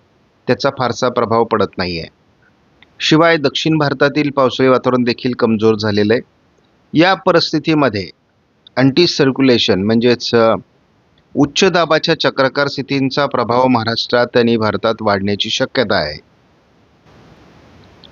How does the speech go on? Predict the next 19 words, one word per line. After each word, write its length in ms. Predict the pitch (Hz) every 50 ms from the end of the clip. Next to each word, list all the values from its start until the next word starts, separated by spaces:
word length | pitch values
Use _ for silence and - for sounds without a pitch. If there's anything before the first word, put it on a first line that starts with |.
| -
आपण 260 | 131 135 - 160 156 147
बघतो 280 | 139 120 - 151 143 139 - -
की 300 | 143 143 139 139 131 - - -
सध्या 400 | - - 127 117 123 127 135 131
महाराष्ट्रामध्ये 680 | 131 123 120 127 131 127 - - 139 135 131 127 127 127
निरभ्र 380 | 127 127 135 151 151 139 -
अशा 220 | 175 - - 127 123
प्रकारचं 500 | 117 123 113 - 120 120 117 - - 110
आकाश 360 | 104 - 101 110 113 - 123
आहे. 100 | 135 151 160 _ _ _ _ _ _ _ _ _ _ _ _ - _ _ -
काल 180 | - 131 151 160 160 180
थोडी 160 | 165 170 165
ढगाळ 260 | 160 143 135 139 147
परिस्थिती 440 | 139 143 147 143 - - 139 156 156
हलक्या 280 | 143 131 117 - 143
स्वरूपात 320 | 127 - 135 127 117 135 131 127 -
तयार 140 | 120 113 113
झाली 240 | 92 104 98 95
होती. 200 | 90 80 - -